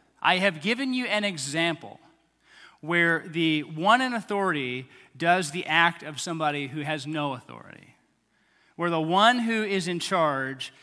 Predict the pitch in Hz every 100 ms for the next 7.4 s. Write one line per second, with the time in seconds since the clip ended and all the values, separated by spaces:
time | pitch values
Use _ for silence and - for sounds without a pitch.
0 | _ - - 175 170 - 151 151 139 127
1 | - 131 117 131 - - _ _ _ _
2 | _ _ _ _ _ _ _ _ _ _
3 | _ _ _ _ _ 139 - 196 240 190
4 | 156 147 - 143 127 123 113 117 _ _
5 | _ 196 214 - 139 _ _ 196 220 -
6 | 123 113 151 131 117 - 123 113 104 101
7 | 104 - -